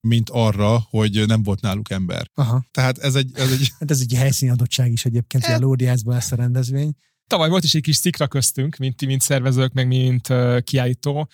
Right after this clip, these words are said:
Speaker 3: mert mikor előadás volt, akkor még nálunk kávéztak az emberek, ugye ügyféljelöltek, és akkor mondták, hogy akkor most ne szolgáljuk ki őket, vagy ilyesmi, de hát sajnos muszáj neki kávét adnunk, mert ugye azért jönnek oda, és ez, ez mindig egy nehézség szerintem ilyen szervező, meg kiállítói oldalon, de hogy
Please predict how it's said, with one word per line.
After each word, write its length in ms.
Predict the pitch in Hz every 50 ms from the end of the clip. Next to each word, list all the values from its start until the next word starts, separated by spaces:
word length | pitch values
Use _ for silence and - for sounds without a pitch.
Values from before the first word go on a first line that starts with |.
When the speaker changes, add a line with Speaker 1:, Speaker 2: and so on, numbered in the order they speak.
| _ _ _
Speaker 3:
mert 300 | - 123 123 127 127 -
mikor 180 | 147 131 - 156
előadás 340 | 151 143 131 127 120 -
volt, 380 | - - 147 151 180 202 - - - _
akkor 520 | - 135 131 - - - - 147 135 131
még 100 | 139 147
nálunk 320 | 147 147 131 123 123 131
kávéztak 680 | 123 - 131 117 107 107 110 - - - 110 - _ _ _ _ _ _ _ _ _ _
az 100 | - 127
emberek, 340 | 127 143 147 160 170 175 156 139
ugye 200 | 151 151 156 147
ügyféljelöltek, 880 | - 156 143 - - - 123 120 117 120 127 120 117 - 170 175 - - -
és 160 | 147 - -
akkor 140 | 151 - 160
mondták, 180 | 139 117 131 120
hogy 80 | 139
akkor 180 | 131 120 - 135
most 140 | 135 - -
ne 100 | 143 139
szolgáljuk 440 | 120 - 131 123 113 110 110 113 113
ki 160 | - 127 123
őket, 320 | 123 123 - - 143 131
vagy 120 | - 120 117
ilyesmi, 280 | 123 135 135 - -
de 60 | 135
hát 140 | 143 139 - - _ _ _ _ _
sajnos 360 | _ - - 123 127 143 -
muszáj 320 | - 147 151 147 - 139 117
neki 200 | 113 117 - 135
kávét 380 | - - 120 120 131 139 -
adnunk, 260 | 143 135 135 151 151 147
mert 160 | 147 147 147
ugye 240 | 151 147 156 151 151 147 - _ _ _ _ _ -
azért 200 | 147 143 147 139
jönnek 160 | 139 135 -
oda, 180 | 151 143 156
és 120 | 156 147 -
ez, 280 | 190 185 175 180 180
ez 140 | - 180 160
mindig 220 | 160 196 190 165 143
egy 60 | 143
nehézség 420 | 143 139 127 139 135 - - 143
szerintem 320 | - - 143 135 139 139 135
ilyen 140 | 135 135
szervező, 560 | 127 - - 135 131 123 131 135 123 135 135 131
meg 140 | 131 131
kiállítói 400 | - - 143 131 123 - 139 131
oldalon, 460 | 127 127 127 127 139 147 151 151 147 151
de 100 | 151 151
hogy 180 | 147 147 151